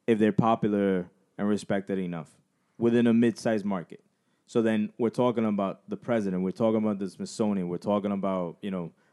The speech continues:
artists that already have notoriety nationwide, internationally. So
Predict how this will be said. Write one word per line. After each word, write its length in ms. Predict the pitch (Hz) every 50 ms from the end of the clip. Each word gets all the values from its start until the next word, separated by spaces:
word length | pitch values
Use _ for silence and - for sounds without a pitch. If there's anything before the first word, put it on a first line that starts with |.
| _ -
artists 320 | 110 113 113 117 117 107 98
that 400 | 110 104 104 98 92 90 - _ _ _ _ _ _ -
already 380 | 104 104 101 107 120 123 120 113
have 200 | 113 117 123 123
notoriety 760 | 120 113 110 101 98 95 101 117 131 123 107 92 87 87 101 _ _ _ _ _ _ _ _ _ _ _ _ _ _ _ _ -
nationwide, 1000 | 104 104 107 110 107 - 127 117 117 117 117 113 113 117 113 110 110 104 98 - _ _ _ -
internationally. 920 | 120 123 120 120 113 110 110 113 113 110 - 120 117 113 117 113 110 107 _ _ _ _ _ _ _ _ _ _
So 560 | - - 123 120 117 117 110 104 98 92 -